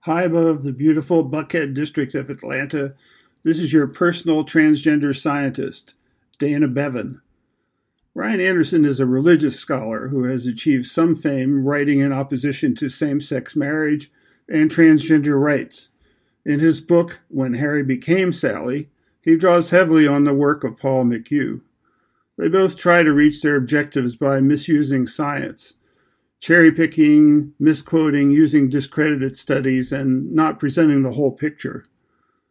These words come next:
Both have been involved with numerous court cases concerning transgender rights, and, so it is rumored, were involved in designing and executing the transgender military ban documents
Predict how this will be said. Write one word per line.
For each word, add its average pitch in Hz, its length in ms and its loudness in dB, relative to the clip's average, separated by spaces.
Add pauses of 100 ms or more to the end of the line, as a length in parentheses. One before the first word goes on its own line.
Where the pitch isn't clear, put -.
(160)
Both 202 240 0
have 180 100 -2
been 165 160 6
involved 147 460 2
with 139 160 0
numerous 147 500 6
court 156 340 -4
cases 123 460 -6
concerning 139 540 -2
transgender 143 680 0
rights, 135 460 -4 (420)
and, 170 440 2
so 185 300 2
it 160 80 4
is 147 180 4
rumored, 147 440 4
were 143 160 0
involved 143 460 0
in 135 140 2
designing 147 800 2 (260)
and 147 180 -4
executing 143 600 0
the 131 140 0
transgender 143 760 0
military 143 580 0
ban 120 340 -6
documents 120 680 -8